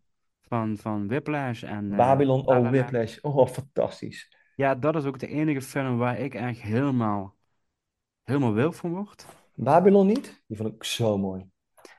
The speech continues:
Speaker 1: Ja, ik vind hem wel mooi, maar vooral de eerste twee uur. Ik, ik vond
Speaker 2: Hmm.
Speaker 1: het laatste uur vond ik, vond ik, eh, ja, alsof het eigenlijk een lege ballon, of een ballon is die leegloopt.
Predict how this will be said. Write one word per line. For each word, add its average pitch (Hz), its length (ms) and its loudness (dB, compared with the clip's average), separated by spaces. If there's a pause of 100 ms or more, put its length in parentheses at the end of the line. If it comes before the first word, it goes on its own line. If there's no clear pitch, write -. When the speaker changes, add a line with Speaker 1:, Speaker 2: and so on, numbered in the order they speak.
(180)
Speaker 1:
Ja, 139 160 0
ik 170 140 -2
vind 202 180 0
hem 175 80 2
wel 127 120 2
mooi, 147 320 2
maar 117 140 0
vooral 127 220 -4
de 135 60 -6
eerste 139 260 -6
twee 127 200 -4
uur. 160 320 -8 (1000)
Ik, 131 220 -12
ik 123 180 -4
vond - 200 -4
Speaker 2:
Hmm. 127 80 -2
Speaker 1:
het 139 100 -4
laatste 131 200 -8
uur 156 260 -2
vond 120 240 -2
ik, 117 120 -4
vond 120 260 -4
ik, 107 200 -8
eh, 107 720 -4
ja, 101 380 -4
alsof 110 260 -8
het 104 80 -8
eigenlijk 104 320 -6
een 117 60 0
lege 107 140 -4
ballon, 110 280 -4
of 123 120 -8
een 113 100 -4
ballon 117 260 -2
is 107 100 -6
die 104 120 -6
leegloopt. 139 580 -4